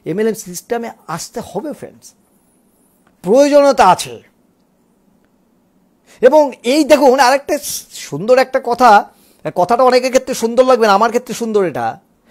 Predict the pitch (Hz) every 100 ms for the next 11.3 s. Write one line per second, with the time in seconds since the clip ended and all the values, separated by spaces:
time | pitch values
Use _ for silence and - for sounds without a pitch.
0 | _ - 214 240 277 294 240 262 277 -
1 | 247 254 254 220 214 214 190 190 269 302
2 | 233 240 233 220 233 202 - 220 226 226
3 | 214 220 208 190 170 196 233 233 240 226
4 | - 180 - - 208 220 233 - - 202
5 | 196 214 196 214 220 220 170 180 202 214
6 | 214 214 202 165 160 165 196 214 185 185
7 | 247 - _ _ _ _ _ _ - 180
8 | 185 160 120 107 _ _ _ _ _ _
9 | _ _ _ _ _ _ _ 143 156 180
10 | 196 - 180 165 - 156 120 143 135 123
11 | 107 90 104